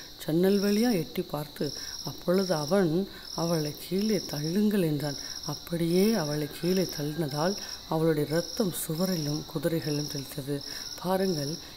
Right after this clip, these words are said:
இந்த யெகூ என்ற ராஜா வரும்போது அந்த எசபேல் என்பவர்கள்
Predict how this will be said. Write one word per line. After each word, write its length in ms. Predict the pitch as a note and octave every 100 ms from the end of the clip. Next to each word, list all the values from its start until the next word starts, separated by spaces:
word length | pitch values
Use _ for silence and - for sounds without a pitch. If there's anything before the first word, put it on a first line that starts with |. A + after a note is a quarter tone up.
| -
இந்த 240 | F#3+ F#3 E3
யெகூ 540 | D#3 D3+ G#3+ G#3+ G3
என்ற 140 | D3
ராஜா 380 | D3+ E3 E3 F3+
வரும்போது 680 | D#3 D#3 E3+ D#3 C#3+ D#3 G#3 - - -
அந்த 160 | C#3+ D3+
எசபேல் 540 | D3+ D3 G3+ G3+ G3+
என்பவர்கள் 800 | F#3 E3 E3 E3+ D#3+ E3+ D#3+ G3